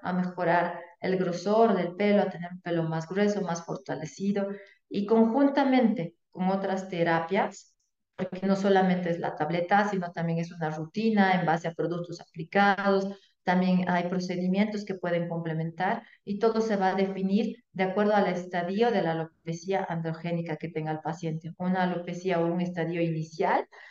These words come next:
puede tratarse únicamente con productos tópicos o aplicados y algo de,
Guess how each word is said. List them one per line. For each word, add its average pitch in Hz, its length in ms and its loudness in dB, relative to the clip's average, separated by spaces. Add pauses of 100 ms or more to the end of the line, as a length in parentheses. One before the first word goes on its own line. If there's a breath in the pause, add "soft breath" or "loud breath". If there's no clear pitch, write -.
(140)
puede 196 200 0
tratarse 180 480 0
únicamente 185 880 0 (180 loud breath)
con 180 140 -4
productos 185 500 -2
tópicos 180 460 -6
o 160 60 -2
aplicados 175 920 -2 (120)
y 156 280 -6
algo 160 440 2
de, - 300 -2